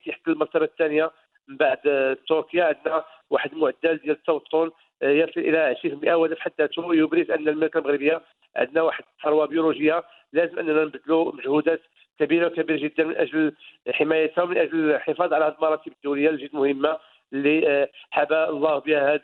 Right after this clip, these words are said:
هاد، هاد البلد. وبالتالي المملكه المغربيه اليوم كتلعب واحد الدور كبير من اجل الحفاظ على هذه المنظومات، آه، الغابويه، الهشه اللي كتعاني في جراء، آه، اما التدخل البشري واما، آه، آه، التغير المناخ.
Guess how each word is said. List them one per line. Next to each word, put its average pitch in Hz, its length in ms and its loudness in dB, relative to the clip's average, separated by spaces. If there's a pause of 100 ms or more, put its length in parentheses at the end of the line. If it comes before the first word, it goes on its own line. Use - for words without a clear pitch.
هاد، 147 280 -2
هاد 131 360 2
البلد. 151 320 0
وبالتالي 190 300 -2
المملكه 190 280 -4
المغربيه 165 720 0
اليوم 175 300 0 (300)
كتلعب 165 280 0
واحد 165 160 -2
الدور 165 160 0
كبير 170 300 -2
من 180 80 -4
اجل 156 160 -4
الحفاظ 170 400 -2 (400)
على 147 100 2
هذه 151 140 0
المنظومات، 156 500 -2 (220)
آه، 131 840 0
الغابويه، 156 680 2
الهشه 143 300 -2
اللي 160 80 -2
كتعاني 156 520 0
في 147 220 -2
جراء، 147 460 0 (320)
آه، 139 180 0
اما 175 140 0
التدخل 165 360 -4
البشري 160 480 0
واما، 156 400 0
آه، 139 80 0 (320)
آه، 135 200 4
التغير 147 380 0
المناخ. 160 320 0